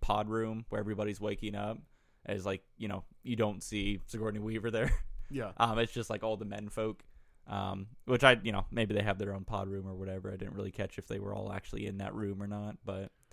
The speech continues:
Speaker 2: Well, I
Speaker 1: um,
Speaker 2: think, I think there was at least one female that woke up in that.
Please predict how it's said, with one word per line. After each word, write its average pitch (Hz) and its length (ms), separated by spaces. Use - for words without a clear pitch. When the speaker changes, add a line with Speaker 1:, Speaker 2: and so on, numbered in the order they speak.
Speaker 2:
Well, 143 120
I 139 100
Speaker 1:
um, 175 60
Speaker 2:
think, 170 120
I - 20
think 202 180
there 151 80
was 113 80
at 110 60
least 117 240
one 107 200
female 92 440
that 90 180
woke 98 220
up 90 180
in 90 80
that. 90 180